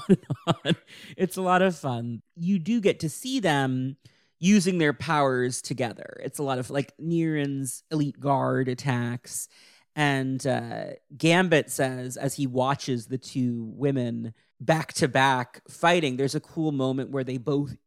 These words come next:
instinctively go into the same martial arts pose in the same panel. And Gambit says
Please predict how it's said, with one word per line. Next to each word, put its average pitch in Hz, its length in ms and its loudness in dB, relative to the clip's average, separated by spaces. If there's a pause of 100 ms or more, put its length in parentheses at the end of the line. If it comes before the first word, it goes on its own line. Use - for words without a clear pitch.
(100)
instinctively 151 760 -2
go 131 200 2
into 135 220 -2
the 127 140 -4
same 131 360 0
martial 127 360 -2
arts 123 260 -4
pose 151 580 2
in 131 200 -4
the 127 80 -4
same 120 280 -4
panel. 131 540 -4 (500)
And 131 400 0
Gambit 151 480 2
says 131 520 2